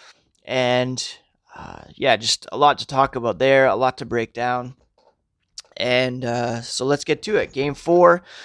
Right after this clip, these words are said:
was played on Saturday. It was previously scheduled for Friday night, but the N H L players decided to stand in solidarity with, uh, Black Lives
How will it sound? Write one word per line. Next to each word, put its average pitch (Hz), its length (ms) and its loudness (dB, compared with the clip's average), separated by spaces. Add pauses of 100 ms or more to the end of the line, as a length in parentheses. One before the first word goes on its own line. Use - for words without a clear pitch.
(180)
was 135 160 -8
played 151 420 2
on 131 440 0 (100)
Saturday. 156 800 2
It 117 60 -2
was 139 160 -4
previously 151 640 -4
scheduled 139 520 0
for 123 340 0 (280)
Friday 143 440 2
night, 151 420 0 (460)
but 135 260 0 (320)
the 135 180 -4
N 135 140 2
H 123 240 -2
L 147 480 6 (340)
players 180 720 4 (560)
decided 139 640 2 (240)
to 131 400 -4
stand 180 400 4
in 139 160 -2
solidarity 135 760 0
with, 120 380 -6 (380)
uh, 123 120 -10
Black - 360 2
Lives 185 500 4